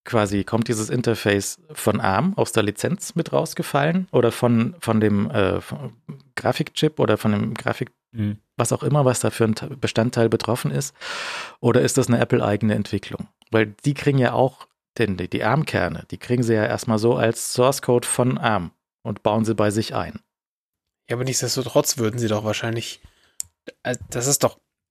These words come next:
Speaker 3: nicht einfach, guten Tag, ja eben als Source Code, ne? Ich wollte gerade sagen, sie haben nicht einfach irgendein Binary, wo sie nicht reingucken können. Also, das heißt, sie müssten ja, und wo, also, und um noch einen Schritt weiter zu gehen, ist ja auch nicht so, als kriegen sie den Source Code und dann hier,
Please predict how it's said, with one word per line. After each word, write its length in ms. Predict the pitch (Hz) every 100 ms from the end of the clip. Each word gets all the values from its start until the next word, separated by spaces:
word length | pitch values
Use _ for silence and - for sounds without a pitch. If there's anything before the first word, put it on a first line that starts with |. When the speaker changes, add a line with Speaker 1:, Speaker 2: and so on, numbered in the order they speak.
| _ _ - _ _ -
Speaker 3:
nicht 160 | 135 139
einfach, 340 | 147 139 127
guten 220 | - 170
Tag, 300 | 165 151 -
ja 120 | 156 131
eben 200 | 165 131
als 140 | 113
Source 260 | 139 131 -
Code, 240 | 101 -
ne? 80 | 117
Ich 60 |
wollte 120 | 120 117
gerade 100 | 117
sagen, 140 | 123
sie 80 | 113
haben 60 | 117
nicht 100 | 127
einfach 140 | 117
irgendein 240 | 117 127 123
Binary, 360 | 123 127 113
wo 40 | 113
sie 100 | 110
nicht 160 | 113 113
reingucken 460 | 135 147 - -
können. 240 | - 101 98
Also, 180 | 104 104 - - -
das 120 | 139
heißt, 160 | 139 -
sie 60 |
müssten 360 | 143 156 - 151
ja, 200 | 139 127 - - - _ _
und 220 | 175 -
wo, 60 | -
also, 160 | 143 110 - _
und 180 | - 151
um 300 | - 143 123
noch 100 | 120 131
einen 80 |
Schritt 180 | 131 127
weiter 180 | 135 160
zu 100 | 160
gehen, 180 | 147 143 - -
ist 160 | -
ja 100 | 160
auch 60 | 151
nicht 100 | 147
so, 80 | 160
als 200 | 143 -
kriegen 180 | 180 170
sie 100 | 147
den 140 | 143
Source 320 | - 147 175
Code 240 | - 185 165
und 120 | 143
dann 280 | 147 147 139
hier, 240 | 170 165